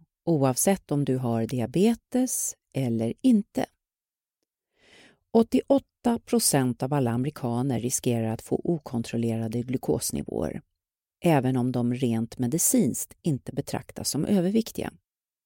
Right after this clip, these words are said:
Och de flesta av dem vet inte om det. När våra glukosnivåer är okontrollerade upplever vi glukostoppar. Under en topp strömmar glukos snabbt in i vårt blod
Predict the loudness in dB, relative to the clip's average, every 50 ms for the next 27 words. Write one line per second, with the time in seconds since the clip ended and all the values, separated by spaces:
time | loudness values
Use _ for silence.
0 | _ _ _ _ _ _ _ _ _ 0 2 2 2 2 2 0 0 0 0 0
1 | 0 2 2 0 0 0 -2 -2 -2 -4 -2 -2 0 2 2 4 4 2 -2 -6
2 | -10 -14 _ _ _ _ _ _ _ _ _ _ _ _ _ _ _ _ _ -20
3 | -20 -20 -20 _ _ 2 4 4 6 4 4 4 2 2 2 0 0 2 0 0
4 | 2 0 0 0 2 4 4 4 4 4 2 2 0 -2 -4 -4 -4 -2 -2 -2
5 | 0 0 0 0 0 -2 -2 -2 0 -2 -2 -2 -2 -2 -2 -2 -2 -2 0 2
6 | 0 0 0 -2 -6 -6 -8 -4 -2 -2 -2 -2 -4 -6 -8 -8 -14 _ _ -14
7 | -14 -14 -14 _ -10 -10 -10 -10 -12 _ _ _ _ _ _ _ _ _ _ _
8 | _ _ _ _ _ -2 -2 0 2 2 2 0 0 -2 -4 -2 0 0 0 0
9 | _ -4 -4 -2 0 2 2 2 2 0 0 -2 -2 -2 0 -2 -2 -2 -2 -4
10 | -2 -2 -2 -4 -4 -2 -2 2 4 6 4 4 2 0 -2 0 0 2 2 0
11 | 0 0 -2 _ 2 4 4 4 2 0 -4